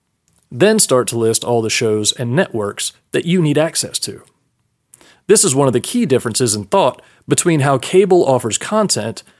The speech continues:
and how streaming services offer content. You can decide exactly what you access and what you don't with streaming services.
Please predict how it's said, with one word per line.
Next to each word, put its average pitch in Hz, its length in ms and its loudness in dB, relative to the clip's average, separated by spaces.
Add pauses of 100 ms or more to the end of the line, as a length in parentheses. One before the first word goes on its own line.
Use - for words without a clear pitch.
(160)
and 139 160 0
how 135 120 2
streaming 190 480 0
services 98 600 -4 (100)
offer 104 300 -4
content. 98 580 -12 (800)
You 151 320 2
can 165 180 2
decide 110 480 0
exactly 135 540 0
what 196 160 4
you 214 140 -2
access 123 540 0 (420)
and 147 180 0
what 175 160 2
you 139 100 -2
don't 135 540 0 (340)
with 123 140 0
streaming 190 380 0
services. - 600 -4